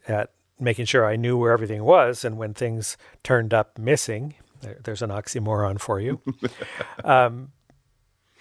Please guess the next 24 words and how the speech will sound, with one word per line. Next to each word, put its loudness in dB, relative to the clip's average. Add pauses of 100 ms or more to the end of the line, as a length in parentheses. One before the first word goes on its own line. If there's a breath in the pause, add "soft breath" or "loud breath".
(140)
I 8
had 6
to 0
go 8
to 0
Bob 6
and -6
say, -2
"Bob, 0
I -4
don't 0
know 0
what's -2
happening 2
with -2
these." -8
And -12
he -8
just -10
said, -4 (260)
"Don't 0
worry -2
about -4
it." -12